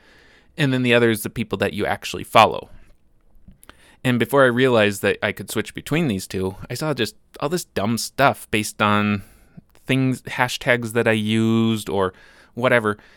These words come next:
And a lot of it was personal finance, 'cause for a while I was trying to run a thing on how to, how to make more money in your downtime. Anyway, and so I'd use finance type hashtags.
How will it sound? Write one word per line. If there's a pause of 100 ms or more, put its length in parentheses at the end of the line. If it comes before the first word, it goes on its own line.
(340)
And
a
lot
of
it
was
personal
finance,
'cause
for
a
while
I
was (220)
trying
to
run
a (120)
thing
on
how
to, (320)
how
to
make
more
money
in
your
downtime. (640)
Anyway,
and
so
I'd
use
finance
type (520)
hashtags.